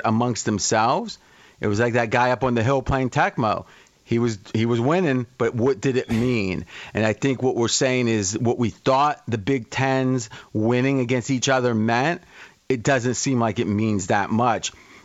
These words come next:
And I would say as we segue to an updated title odds, and Mackenzie, perk up your ears here, pregame.com research,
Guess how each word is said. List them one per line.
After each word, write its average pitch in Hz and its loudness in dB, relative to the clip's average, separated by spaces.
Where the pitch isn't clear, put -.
And 120 2
I 123 4
would 143 0
say 127 2
as 110 0
we 117 0
segue 117 0
to 113 0
an 113 2
updated 117 0
title 151 0
odds, 98 0
and 143 0
Mackenzie, 151 0
perk 196 -2
up 185 0
your 156 2
ears 170 0
here, 127 0
pregame.com 127 0
research, 120 0